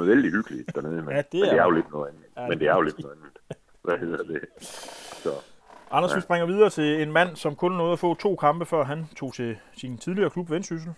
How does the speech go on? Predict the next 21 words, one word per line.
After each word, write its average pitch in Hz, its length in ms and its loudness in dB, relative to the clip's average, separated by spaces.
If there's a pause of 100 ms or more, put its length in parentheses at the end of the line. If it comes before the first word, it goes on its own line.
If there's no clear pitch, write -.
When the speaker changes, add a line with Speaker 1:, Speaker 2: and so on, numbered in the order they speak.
(160)
Speaker 2:
Mads 147 180 -6
Greve. 185 320 0 (920)
Speaker 1:
Ja. 82 120 2 (1040)
Speaker 2:
Det 170 80 0
var, 110 960 4
Speaker 1:
Ja. 98 60 -10 (1080)
Speaker 2:
var 139 100 0
det 185 100 -2
overraskende, 175 440 2
at 127 60 -4
han 147 140 -8
forlod 156 240 -4
V 151 140 -4
B? 131 40 -10 (4000)
Speaker 1:
Det 71 200 -4
vil 73 300 -8
jeg 71 160 -2 (440)
så... 76 520 -2 (760)
Ja, 87 100 2
man 101 160 2
må 92 100 -2